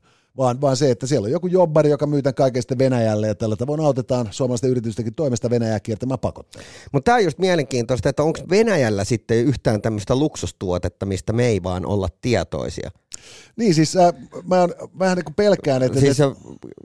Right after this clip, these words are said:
Speaker 2: tietysti niin kuin kaviaaria lukuun ottamatta ja jotain vodkia.
Speaker 1: Ö, näin on, mutta tota, jos ajatellaan sitä, että tota, et, et, et venäläiset määritteli, ö,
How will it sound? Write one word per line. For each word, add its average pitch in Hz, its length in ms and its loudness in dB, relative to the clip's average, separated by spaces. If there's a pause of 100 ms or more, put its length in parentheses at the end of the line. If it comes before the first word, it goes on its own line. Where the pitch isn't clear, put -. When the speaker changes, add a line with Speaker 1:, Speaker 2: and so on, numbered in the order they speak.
(640)
Speaker 2:
tietysti 127 400 2
niin 120 200 2
kuin 127 140 -6
kaviaaria 87 640 0
lukuun 98 360 0
ottamatta 104 520 -2
ja 104 60 2
jotain 104 300 -2
vodkia. 107 460 -2 (240)
Speaker 1:
Ö, 180 240 2
näin 190 320 2
on, 156 240 4
mutta 117 300 -4
tota, 131 440 2
jos 143 160 -2
ajatellaan 143 460 2
sitä, 123 360 0
että 107 220 -2
tota, 110 560 0
et, 107 140 -6
et, 110 100 -4
et - 320 -10 (100)
venäläiset 139 460 2
määritteli, 123 500 0
ö, - 540 -10